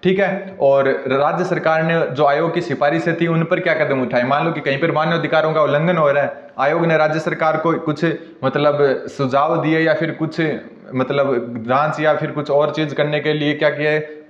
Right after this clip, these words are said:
मतलब लिखित में कुछ लिखा, तो राज्य सरकार ने उसमें मतलब क्या किया, वो भी राज्य सरकार क्या करती है, विधानसभा के समक्ष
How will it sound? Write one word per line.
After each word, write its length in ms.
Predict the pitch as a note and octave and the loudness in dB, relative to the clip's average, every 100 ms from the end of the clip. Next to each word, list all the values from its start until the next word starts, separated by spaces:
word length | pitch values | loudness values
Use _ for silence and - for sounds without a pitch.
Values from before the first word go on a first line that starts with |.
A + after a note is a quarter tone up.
| - | -8
मतलब 480 | B2+ B2+ C#3 B2+ B2 | -6 -2 0 0 -2
लिखित 320 | B2 C3 D3+ | -4 -4 -2
में 120 | D3 D3 | -2 -2
कुछ 200 | D3 C#3+ | -4 -4
लिखा, 280 | C3+ D#3+ C#3+ - - - | -4 -2 -4 -4 -14 -4
तो 80 | D3+ | 0
राज्य 240 | F3+ G#3 | 0 0
सरकार 380 | G#3+ F#3+ F#3 F3+ | 0 0 0 0
ने 120 | F3+ | 2
उसमें 320 | F3+ F3 F3+ F3+ | 2 2 0 0
मतलब 320 | F3 F3 E3+ | 2 0 0
क्या 180 | F#3 F#3 | 0 0
किया, 360 | F3 D#3+ E3 | 0 0 0
वो 200 | D3+ D3+ | 2 0
भी 160 | F#3 F#3 | 2 2
राज्य 240 | D#3 D3+ | 2 0
सरकार 360 | D#3 C#3 D3 C#3+ | -4 -2 -2 -2
क्या 140 | D3+ | -2
करती 300 | D3+ D#3 D#3+ | -2 -4 -2
है, 120 | F3+ F3+ - - | -4 -4 -14 -12
विधानसभा 540 | A#2+ C3 D#3 D#3 C#3 | -4 -2 0 0 0
के 100 | C#3 | 0
समक्ष 420 | C#3 C3 C3+ C3+ | -2 -4 -4 -2